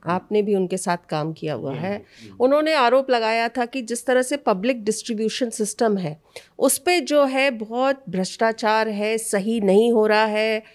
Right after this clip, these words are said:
Speaker 1: और, अ, अ, तमाम भ्रष्टाचार के आरोप लगाए थे।
Speaker 2: जी।
Speaker 1: क्या कहेंगे आप?
Speaker 2: जी। देखिए, शिकायत करना विपक्षियों का काम ही है।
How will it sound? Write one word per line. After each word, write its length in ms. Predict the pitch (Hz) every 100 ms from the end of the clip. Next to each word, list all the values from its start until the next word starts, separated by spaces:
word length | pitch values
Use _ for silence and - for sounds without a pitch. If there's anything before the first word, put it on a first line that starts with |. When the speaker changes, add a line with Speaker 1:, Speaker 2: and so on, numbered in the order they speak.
| _ _ -
Speaker 1:
और, 300 | 220 233 233
अ, 80 | 240 _ _ _ - - - - 98 _ - 185
अ, 180 | 185 196 -
तमाम 340 | 302 349 330
भ्रष्टाचार 600 | 269 220 - 285 269 233
के 120 | 220 208
आरोप 280 | 175 165
लगाए 300 | 156 147 120 - -
थे। 60 |
Speaker 2:
जी। 220 | - -
Speaker 1:
क्या 180 | 247 262
कहेंगे 460 | 277 247 214 165 151
आप? 120 | 120
Speaker 2:
जी। 300 | 123 98 - - - _ _ _ -
देखिए, 720 | 107 117 117 - 135 143 156 - _ - - _ _ _ -
शिकायत 720 | - - 123 - 113 123 123
करना 460 | - 113 104 107 - _ _ _ _ _ _ _ _ -
विपक्षियों 680 | 110 120 127 110 - 127 123
का 140 | 127
काम 420 | 110 - 107 113 113
ही 200 | 107 95
है। 240 | 90